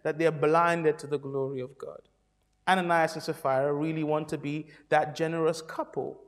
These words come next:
Jesus Christ told us, "Don't let one hand know what the other is doing where you give." Love giving that comes in the secret place. These folks had missed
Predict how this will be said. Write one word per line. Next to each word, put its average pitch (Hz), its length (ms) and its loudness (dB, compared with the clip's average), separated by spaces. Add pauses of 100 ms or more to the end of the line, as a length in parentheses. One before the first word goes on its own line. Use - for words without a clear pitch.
(600)
Jesus 147 360 -6
Christ 135 560 -4 (520)
told 160 300 2
us, 135 400 -2 (480)
"Don't 170 220 -2
let 151 180 -2 (380)
one 165 220 0
hand 156 300 -2
know 156 100 0
what 151 200 0
the 156 140 0
other 185 260 -2
is 156 140 -4
doing 147 280 -6
where 139 120 -8
you 139 160 -12
give." 123 260 -10 (540)
Love 185 480 6
giving 185 340 2
that 151 180 -4
comes 180 320 -8
in 151 120 -6
the 143 80 -6
secret - 500 -10
place. - 460 -8 (420)
These 190 200 -2
folks - 440 -6
had 147 220 -8
missed - 480 -8